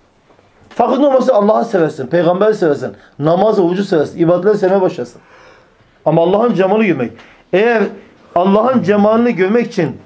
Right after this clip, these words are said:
çıksalardı, gayret etselerdi, mücadele etselerdi, mutlaka onun için hazırlık yaparlardı. Ama öyle olmadı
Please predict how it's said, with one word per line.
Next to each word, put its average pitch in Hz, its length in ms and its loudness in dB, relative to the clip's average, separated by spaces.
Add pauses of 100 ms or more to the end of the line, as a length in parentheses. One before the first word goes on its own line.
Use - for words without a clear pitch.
(300)
çıksalardı, 202 680 0 (500)
gayret 190 300 0
etselerdi, 202 600 0 (220)
mücadele 185 340 2
etselerdi, 220 520 0 (260)
mutlaka 208 640 0
onun 214 200 2
için 202 140 -2
hazırlık 165 260 0
yaparlardı. 139 460 -2 (500)
Ama 160 220 2
öyle 165 120 2
olmadı 208 520 0